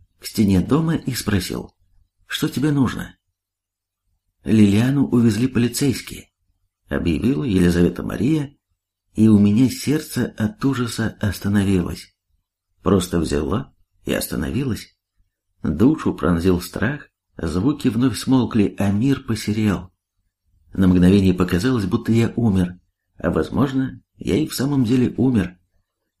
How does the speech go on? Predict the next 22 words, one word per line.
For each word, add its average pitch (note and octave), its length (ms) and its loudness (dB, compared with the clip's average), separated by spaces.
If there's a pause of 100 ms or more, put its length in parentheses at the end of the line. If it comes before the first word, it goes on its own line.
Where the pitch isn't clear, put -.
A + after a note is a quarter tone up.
Но A2 260 2
через D3+ 320 0
растянувшийся A#2 800 0
на G2+ 100 2
целую G2+ 340 2
вечность F#2 440 0
миг E3+ 340 0 (340)
сердце C3+ 500 -2
забилось A2 500 0
снова, F2 440 0 (540)
только F2 320 4
уже F2+ 300 0
чётче, - 560 -4 (220)
резче, - 720 -4 (400)
злей. C#2 580 -6 (760)
Пульс C3+ 300 2
болезненными B2 580 2
ударами A#2+ 460 2
начал B2 320 -2
отдаваться G#2 580 -2
в G2+ 40 -4
висках. - 520 -6